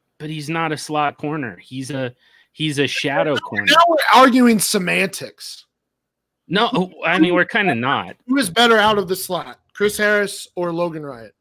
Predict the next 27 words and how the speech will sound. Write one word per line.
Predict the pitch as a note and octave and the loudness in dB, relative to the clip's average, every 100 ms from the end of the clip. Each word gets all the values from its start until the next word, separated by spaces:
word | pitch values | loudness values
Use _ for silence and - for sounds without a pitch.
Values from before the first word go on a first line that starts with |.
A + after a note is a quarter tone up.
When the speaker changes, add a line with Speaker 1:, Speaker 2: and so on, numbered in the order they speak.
| _ _ _ _ _ _ _ _ _ _ | _ _ _ _ _ _ _ _ _ _
Speaker 1:
<laughs> | - - G5+ G#5+ _ _ _ _ _ _ _ - - C3 _ | -10 -8 -14 -20 _ _ _ _ _ _ _ -20 -18 -18 _
But, | E2+ - - _ - | -10 -10 -14 _ -18
uh, | - - | -18 -2
Speaker 2:
No, | F#3 A#3+ C4 | 4 4 6
nope. | A3 A#3 C4+ - - _ - | 8 8 8 4 -12 _ 0
Answer | G#3+ A3+ A#3 | 2 2 0
the | A#3 | 0
question. | - B3 - F3+ C3 _ _ _ _ _ _ _ _ _ _ _ _ _ _ | 2 2 2 -6 -10 _ _ _ _ _ _ _ _ _ _ _ _ _ _
Speaker 1:
Chris | - G#3+ - | -4 -2 0
Harris | A3 G#3+ - | 2 2 0
is | E3+ C#3+ | -4 -4
not | D#3 D#3 D#3+ D#3+ _ _ _ | -4 -4 -6 -8 _ _ _
a | D3 | -10
slot | - G3 B3 - - | -6 -2 0 -2 -4
Speaker 2:
Nope. | - E3 | -4 -2
Answer | G3 | -2
Speaker 1:
corner, | C3+ F2 | -4 -6
Speaker 2:
the | F2+ - - _ _ _ _ _ _ _ _ _ _ _ _ _ _ _ _ _ _ | -12 -12 -14 _ _ _ _ _ _ _ _ _ _ _ _ _ _ _ _ _ _
Speaker 1:
though. | A#2 | -14
<sighs> | |
Speaker 2:
question. | A2+ F#2+ F2 E2 - _ _ _ _ _ _ _ _ _ | -12 -12 -14 -18 -20 _ _ _ _ _ _ _ _ _
You | D#3+ G3 | -4 2
know | G3+ G3+ | 4 4
I'm | F#3+ | 2
right. | F#3 D3 - _ - | 0 -6 -12 _ -10
Okay. | E3+ E3+ C#3 | -8 -8 -12
Speaker 1:
<laughs> | A#2+ | -16